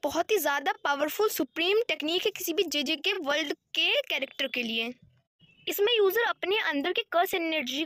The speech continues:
को महसूस कर सकता है और उसमें एक बैरियर बना सकता है, जिसमें वो अपने टारगेट को उसमें डाल सकता है और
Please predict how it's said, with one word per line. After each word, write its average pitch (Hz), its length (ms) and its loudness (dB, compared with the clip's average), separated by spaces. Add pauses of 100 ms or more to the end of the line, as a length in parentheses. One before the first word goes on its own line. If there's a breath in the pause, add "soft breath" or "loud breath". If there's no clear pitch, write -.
को 381 100 0
महसूस 370 440 2
कर 311 120 0
सकता - 260 -4
है 392 60 4
और 403 100 2
उसमें 339 400 -4
एक 392 100 -6
बैरियर 269 500 0
बना 302 240 -2
सकता 269 360 -4
है, 269 260 0 (520 loud breath)
जिसमें 359 280 0
वो 466 60 4
अपने 403 200 0 (100)
टारगेट 294 380 0
को 415 60 0
उसमें 392 340 -2
डाल 330 280 2
सकता - 320 -4
है 359 120 0
और 440 260 -2